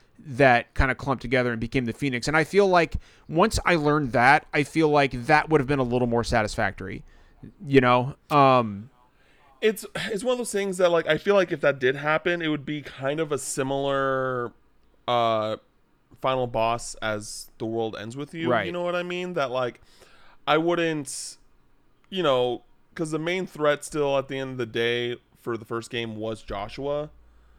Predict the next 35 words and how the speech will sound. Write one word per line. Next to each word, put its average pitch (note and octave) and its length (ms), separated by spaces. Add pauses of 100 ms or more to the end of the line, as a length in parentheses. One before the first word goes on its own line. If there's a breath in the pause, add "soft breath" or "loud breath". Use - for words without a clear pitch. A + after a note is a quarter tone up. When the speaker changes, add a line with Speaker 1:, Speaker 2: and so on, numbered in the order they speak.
(240)
Speaker 2:
Um, A#2 280
Speaker 1:
Right. A2 400
Speaker 2:
that, A#2+ 220
like, A2 460 (560)
if C3+ 140
they D3 120
did C3+ 320
that, C3 400 (140)
they, C#3 220 (100)
it's C#3 160
basically C#3+ 340
just, B2+ 200
"Oh, D#3 160
we're C3+ 360
doing D3+ 300
it D3+ 100
again, C#3 280
but B2 100
we're A#2+ 80
turning C3 280
it A#2 40
up A#2 140
to B2 140
eleven." A2 400
Like, G#2 220
this C#3 220
is, C3 260
like, A2+ 300 (420 loud breath)
Speaker 1:
I A3 60
can A3 100
Speaker 2:
this G3 100
Speaker 1:
see C#3+ 100
Speaker 2:
is, A2+ 60
Speaker 1:
that. G2+ 140
Speaker 2:
like, A2+ 260